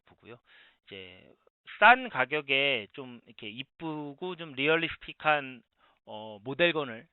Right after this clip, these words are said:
내가 갖고 싶다 하시는 분들한테는, 어, 요 세 개, 세 가지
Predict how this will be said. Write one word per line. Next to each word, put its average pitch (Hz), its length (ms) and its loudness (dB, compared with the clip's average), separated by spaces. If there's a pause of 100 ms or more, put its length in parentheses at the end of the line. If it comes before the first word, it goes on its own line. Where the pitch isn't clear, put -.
내가 110 140 -8
갖고 - 300 -16
싶다 - 420 -10
하시는 156 360 -16
분들한테는, 110 680 -14 (420)
어, 95 220 -20
요 107 680 -16
세 170 140 -2
개, 165 580 -2
세 214 120 2
가지 160 420 4